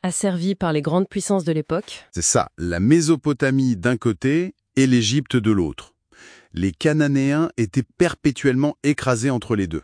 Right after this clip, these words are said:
Speaker 1: Mais c'est la définition même de la zone tampon.
Speaker 2: Absolument.
Speaker 1: Et on sait à quel point l'histoire est cruelle avec les zones tampons. Ce sont les territoires qui se font constamment piétiner par les armées des empires voisins, écrasés entre des ambitions qui les dépassent.
Speaker 2: C'est un schéma classique, malheureusement.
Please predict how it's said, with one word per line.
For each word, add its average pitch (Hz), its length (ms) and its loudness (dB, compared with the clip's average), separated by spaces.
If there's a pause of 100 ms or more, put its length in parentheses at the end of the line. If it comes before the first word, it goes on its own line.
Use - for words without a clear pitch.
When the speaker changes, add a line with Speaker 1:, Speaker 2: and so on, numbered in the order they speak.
(160)
Speaker 1:
Mais 220 100 0
c'est 254 160 -2
la 226 120 2
définition 240 680 -2
même 254 240 0
de 214 80 0
la 190 180 -2
zone 208 400 0
tampon. 226 440 0 (140)
Speaker 2:
Absolument. 127 680 0
Speaker 1:
Et 196 80 0
on 190 100 0
sait - 200 -2
à 208 60 -2
quel 185 180 -6
point 202 180 -2
l'histoire 165 320 -4
est 151 60 -2
cruelle 185 280 -4
avec 139 220 -4
les 139 80 -6
zones 143 200 -4
tampons. 208 380 -2 (520)
Ce 196 140 -2
sont 240 160 2
les 180 120 2
territoires 214 480 -2
qui 175 100 -12
se - 100 -10
font 160 300 -6
constamment 196 520 0
piétiner 175 460 -2
par 160 160 -6
les 147 160 -2
armées 160 240 0
des 147 160 -4
empires 156 260 -6
voisins, 170 460 -2
écrasés 185 640 -2
entre 170 240 -4
des 156 160 -2
ambitions 156 320 -2
qui 165 140 -10
les 147 80 -2
dépassent. 143 580 -6
Speaker 2:
C'est - 300 -8
un 82 60 0
schéma 85 280 0
classique, - 420 -4
malheureusement. 67 520 -8